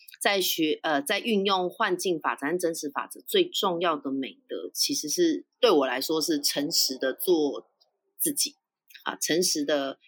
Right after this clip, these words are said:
感受自己当下的感觉。OK，然后呢，愿大家呢，在新的一年里面呢，将这个幻境法则以及真实法则运用自如。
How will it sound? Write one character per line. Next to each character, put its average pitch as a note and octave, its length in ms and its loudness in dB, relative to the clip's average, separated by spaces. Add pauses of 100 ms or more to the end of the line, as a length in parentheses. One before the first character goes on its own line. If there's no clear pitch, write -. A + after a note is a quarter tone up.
(140)
感 C#3 180 -2
受 F#3+ 160 2
自 F3+ 160 -6
己 D3 180 -6
当 D#3+ 260 -4
下 D#3+ 220 0
的 B2+ 100 -8
感 - 180 -8 (140)
觉。 - 420 -4 (420)
OK， D3 400 -4
然 D3 160 -4
后 E3+ 340 0
呢， C3+ 380 -2 (520)
愿 F#3 220 0
大 F3+ 160 0
家 E3 220 -2
呢， C3+ 260 -4
在 D#3 240 0
新 A3 320 2
的 F#3+ 140 0
一 G3 100 -4
年 D3+ 300 0
里 C3+ 100 -4
面 D#3+ 300 0
呢， C#3 180 -6
将 G3+ 260 -4
这 G#3 140 -4
个 D3 140 -2
幻 A3+ 280 0
境 F#3 200 -4
法 - 160 -6
则 - 140 -10
以 A#2 40 -8
及 - 140 -12
真 G3+ 260 -4
实 - 300 -4
法 - 200 -6
则 - 260 -8
运 F3+ 260 2
用 F3 280 0
自 G3 280 2
如。 C#3+ 500 0